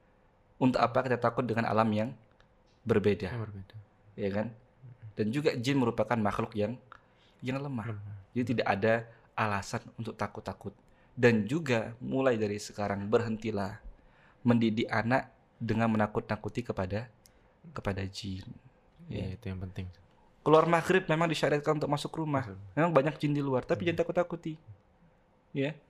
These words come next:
Speaker 1: cukup katakan, "Nak, sunnah Rasul sallallahu alaihi wasallam, kalau maghrib tutup pintunya, tutup cawan-cawan, tutup jendela, masuk
Speaker 2: Jendela,
Speaker 1: rumah."
Speaker 2: masuk rumah.
Speaker 1: Ya kan?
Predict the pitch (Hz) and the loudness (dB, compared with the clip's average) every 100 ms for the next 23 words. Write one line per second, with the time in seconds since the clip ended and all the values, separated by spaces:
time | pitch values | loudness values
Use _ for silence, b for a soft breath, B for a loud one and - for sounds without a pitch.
0 | _ - 170 - 185 - 156 160 156 143 | _ -8 -4 2 0 2 0 0 0 -2
1 | 147 180 - - - 143 139 135 127 190 | 2 0 0 -4 -6 0 2 2 2 0
2 | 165 143 127 - 101 95 98 127 - B | 2 2 0 0 0 0 -2 -4 -6 B
3 | B B - 117 117 107 101 110 143 - | B B -2 0 2 0 0 0 -2 -2
4 | b - 214 214 196 139 120 117 101 95 | b 0 2 2 0 0 -2 -2 -4 -2
5 | 101 120 151 B B - 180 170 - 131 | 2 2 2 B B -2 2 2 2 2
6 | 123 113 107 95 95 101 120 131 - _ | 2 2 0 0 2 4 2 0 -8 _
7 | 135 143 143 139 127 131 165 113 98 139 | -2 0 0 4 6 6 4 2 2 4
8 | 214 165 131 107 - - - - - _ | 4 2 0 -6 -12 -16 -16 -18 -20 _
9 | _ _ 139 127 139 | _ _ 2 6 6